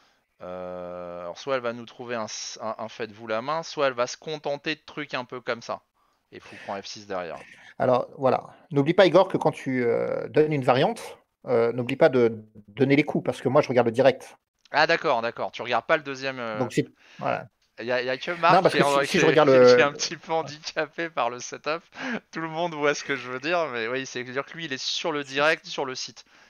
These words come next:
Speaker 1: Il est pas sur le
Speaker 2: Sinon,
Speaker 1: Twitch,
Speaker 2: je suis en
Speaker 1: donc il voit
Speaker 2: décalage.
Speaker 1: pas. Ouais, ouais, ouais, c'est ça.
Speaker 2: Ouais.
Speaker 1: Ok, donc, euh, oui, là, je suis en train de regarder cavalier prend G sept sur le deuxième é-, sur l'échiquier de,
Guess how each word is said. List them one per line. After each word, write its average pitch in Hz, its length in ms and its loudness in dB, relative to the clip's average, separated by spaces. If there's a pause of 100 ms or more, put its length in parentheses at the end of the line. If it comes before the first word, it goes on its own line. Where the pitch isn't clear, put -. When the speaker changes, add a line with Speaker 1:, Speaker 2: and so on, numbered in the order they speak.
Speaker 1:
Il 117 120 -10
est 120 60 -6
pas 156 200 -4
sur - 200 -10
le 127 100 -10
Speaker 2:
Sinon, 151 240 -2
Speaker 1:
Twitch, - 0 -
Speaker 2:
je 175 60 2
suis 165 60 0
en 151 40 2
Speaker 1:
donc 139 180 4
il 147 40 6
voit 139 120 8
Speaker 2:
décalage. 120 40 4
Speaker 1:
pas. 107 260 -8
Ouais, 110 140 -8
ouais, 107 240 -10
ouais, 92 120 -18
c'est - 180 -20
ça. 175 100 -14
Speaker 2:
Ouais. 131 160 -10 (800)
Speaker 1:
Ok, 113 180 -14 (140)
donc, 110 300 -14
euh, 98 1200 -6
oui, 110 160 -12
là, 127 140 -2
je 143 80 -6
suis - 100 -10
en 123 60 -10
train 127 200 -10
de 120 60 -12
regarder 113 540 -6
cavalier 123 440 -6
prend 120 200 -14
G 107 140 -12
sept 143 320 -10
sur - 220 -16
le 98 120 -14
deuxième 98 340 -18
é-, 92 220 -18
sur 98 200 -16
l'échiquier 101 500 -16
de, 85 380 -16